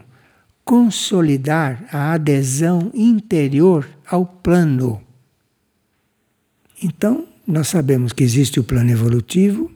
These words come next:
queremos descobrir até qual é o nosso papel no plano evolutivo, o que estamos fazendo dentro do plano evolutivo, tudo isso é muito bem.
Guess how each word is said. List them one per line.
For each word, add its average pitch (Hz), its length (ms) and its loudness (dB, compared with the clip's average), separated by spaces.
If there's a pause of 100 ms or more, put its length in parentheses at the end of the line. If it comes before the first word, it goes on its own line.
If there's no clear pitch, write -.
(260)
queremos 151 400 2
descobrir 143 760 0
até 135 280 -2
qual 147 200 -2
é 123 120 0
o 123 80 0
nosso 127 360 -2
papel 120 520 -4
no 117 140 -4
plano 127 280 -2
evolutivo, 160 840 -2 (260)
o - 80 -20
que 185 60 -2
estamos 147 420 -4
fazendo 127 680 -2
dentro 120 280 -2
do 117 120 -2
plano 131 260 -2
evolutivo, 120 580 0 (280)
tudo 240 200 0
isso 240 160 0
é 240 40 4
muito 233 320 2
bem. 156 320 -2